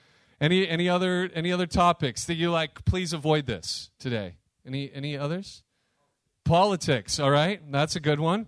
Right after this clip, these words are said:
all right? Um, well, buckle up 'cause we're talking about money today. Thank you, Rachel. Uh, here's, here's the reality.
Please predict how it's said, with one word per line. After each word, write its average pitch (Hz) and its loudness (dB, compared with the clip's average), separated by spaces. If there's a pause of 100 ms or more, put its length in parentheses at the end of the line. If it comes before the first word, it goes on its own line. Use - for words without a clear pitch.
(120)
all 143 2
right? 165 0 (480)
Um, 165 6
well, 185 6
buckle 190 4
up 180 2
'cause 151 -2
we're 160 -2
talking 165 -2
about 147 0
money 135 -2
today. 107 -4
Thank 165 0
you, 160 4
Rachel. 156 2 (440)
Uh, 147 4 (1500)
here's, 220 2
here's 208 2
the 254 -4
reality. 180 0